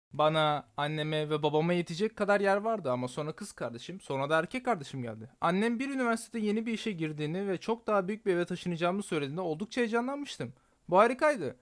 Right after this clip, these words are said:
Ama bunun aynı zamanda okul değiştireceğim anlamına geldiğini fark ettiğimde o kadar da harika değildi. Ama kendi odam olacaktı ve yeni arkadaşlar edinecektim.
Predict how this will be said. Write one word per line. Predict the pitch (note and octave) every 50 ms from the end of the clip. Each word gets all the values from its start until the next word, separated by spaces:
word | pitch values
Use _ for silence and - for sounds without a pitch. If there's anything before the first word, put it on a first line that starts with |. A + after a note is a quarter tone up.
| _ _ _ _ _
Ama | - D#3+ F3 E3+ D#3+
bunun | E3+ F3+ F3
aynı | E3 D#3+ E3 G3+ A3+
zamanda | F#3+ F3+ D#3+ D#3+ D#3 D#3+ D#3
okul | D3 C#3+ - G#3 G3+ F#3+
değiştireceğim | G3+ D#3 C#3 - - C#3+ C#3+ C3+ C#3+ D3 F3 E3+
anlamına | D#3+ C#3+ C#3 C3+ C3 B2+ B2+
geldiğini | B2+ A#2+ C3 B2+ B2 B2 B2+ B2+
fark | B2+ C#3 C3 C3 C3 C#3
ettiğimde | C3 C3 - C#3 C3+ C#3 D#3+ F3 F#3+ - -
o | - G3+
kadar | - - D3 C#3+ C3 B2
da | B2 A#2
harika | A2+ A#2 - - E3+ D#3
değildi. | D3+ D3 C3 - - B2+ - _
Ama | - D#3+ F#3 G#3 A#3 A3+ -
kendi | - - D#3 D3+ D3 D#3 E3+
odam | G3 G3+ F#3 F3+ F3 E3+
olacaktı | D#3 C#3 C3+ C3 B2+ C3 B2 B2 - - F#3+ G3 F#3
ve | G3
yeni | F3+ C#3+ D3 D#3+ F#3+
arkadaşlar | G#3 G#3 G#3 - A3+ A3 G#3 - - C4
edinecektim. | C4 A3+ A#3 G3 E3 D3 C3+ B2+ - - A#2 B2